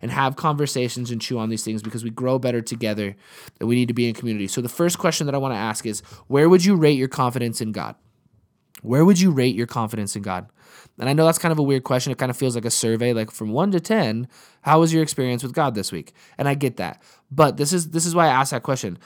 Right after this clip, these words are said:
I think that we've bought into a lie that we can't possibly ever find ourselves unsure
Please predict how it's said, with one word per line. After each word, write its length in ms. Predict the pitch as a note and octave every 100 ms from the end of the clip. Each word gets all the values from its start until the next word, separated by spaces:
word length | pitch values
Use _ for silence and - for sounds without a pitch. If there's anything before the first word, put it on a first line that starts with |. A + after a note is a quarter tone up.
| - -
I 100 | C3+
think 300 | - F3 F#3+
that 80 | G#3+
we've 180 | A3 C#3+
bought 220 | B2+ D3
into 200 | D#3+ D3+
a 20 |
lie 260 | C3 A#2+ B2+
that 100 | A#2+
we 140 | B2+
can't 300 | - D3+ A2+
possibly 520 | - A#2+ B2 D3 D3
ever 200 | B2 C#3
find 240 | C3+ C3 B2
ourselves 320 | A#2+ A#2+ A#2
unsure 840 | A#2+ A#2+ - - - A#2 C3 E3